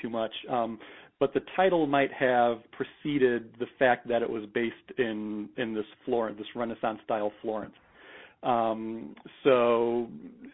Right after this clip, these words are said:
it, it might have just been me coming in, and I feel bad that I <laughs> don't remember quite how I, how I styled this.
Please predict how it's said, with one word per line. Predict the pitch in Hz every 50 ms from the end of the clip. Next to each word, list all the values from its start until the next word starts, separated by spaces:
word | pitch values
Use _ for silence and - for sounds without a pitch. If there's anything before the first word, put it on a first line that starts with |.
| - -
it, | 175 165 - 156 139 139
it |
might | 135 151 151 151
have | 147 135 127 117 107
just | 127 131 131 117 107
been | 131 123 120 117 117 117 117 117 - - - - -
me | - 131 123 127 131 131 131 131 131 120 - -
coming | 156 135 131 139 135
in, | 127 123 120 117 - 139
and | 120 117
I | 110 -
feel | - 135 123 110
bad | 110 123 120 120 120 113
that | 117
I | 117
<laughs> | 117 151 -
don't | - 156 151
remember | 143 147 147 135 139 139 135 127
quite | - - 139 127 117
how | 127 127
I, | 117 113 -
how | 123 123
I | 120 113 -
styled | - 160 160 165 151 131 120 110
this. | 117 117